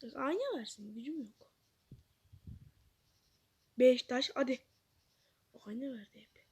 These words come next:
Ayna, tamam. Ayna. Ayna. Ayna. Verseydi o taşı, on taşımız olacaktı.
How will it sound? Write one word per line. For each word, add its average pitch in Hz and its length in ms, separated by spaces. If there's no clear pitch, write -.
Ayna, 247 400
tamam. 262 220
Ayna. 339 500
Ayna. 403 380
Ayna. 508 240
Verseydi 262 560
o 285 180
taşı, 269 460
on 302 220
taşımız 277 420
olacaktı. 262 500